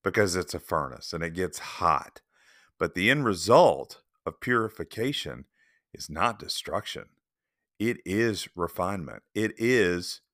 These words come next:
transformation. So as we head into the weekend, I just would ask all of us to take a moment,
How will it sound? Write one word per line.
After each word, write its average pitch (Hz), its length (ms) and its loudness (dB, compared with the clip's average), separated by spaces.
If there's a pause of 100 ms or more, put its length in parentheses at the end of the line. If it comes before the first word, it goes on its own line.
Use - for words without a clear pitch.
(240)
transformation. 92 1000 -4 (1800)
So 127 460 8 (260)
as 113 160 2
we 117 140 -2
head 156 200 6
into 147 200 0
the 107 120 2
weekend, 135 560 -2 (1300)
I 120 160 6
just 120 260 0
would 101 160 4
ask 90 340 0 (220)
all 104 260 4
of 80 120 -2
us 64 340 -8
to 80 320 0 (920)
take 180 220 4
a 101 60 2
moment, 64 340 -8